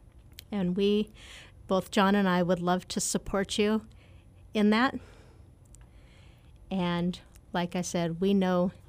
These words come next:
that you have what it takes, okay? So next week, I want you to stay tuned.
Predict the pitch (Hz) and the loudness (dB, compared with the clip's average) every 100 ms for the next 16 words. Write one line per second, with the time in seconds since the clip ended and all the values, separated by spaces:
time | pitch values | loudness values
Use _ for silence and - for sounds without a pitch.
0 | - 175 175 185 208 202 185 165 165 - | -10 -4 -4 0 -2 -2 -4 -4 -4 -8
1 | - - - - - - - 196 185 - | -20 -20 -20 -20 -20 -18 -6 -4 -2 -6
2 | - 160 - - - - - - - - | -8 -10 -10 -12 -14 -16 -20 -20 -20 -20
3 | - - - 185 202 220 - - - - | -20 -20 -12 -6 -4 -4 -8 -20 -20 -20
4 | - - - - - - 214 185 165 147 | -20 -20 -20 -14 -8 0 2 4 2 0
5 | 151 - - - - - - 185 196 233 | -6 -14 -20 -20 -20 -20 -6 0 2 2
6 | - - 247 180 - - - - - - | 0 0 2 2 0 -10 -20 -20 -20 -20
7 | - - - - 190 185 - 196 175 - | -20 -20 -20 -6 -2 -2 0 0 0 -2
8 | - 208 208 - 196 190 233 | 0 0 0 -2 0 0 0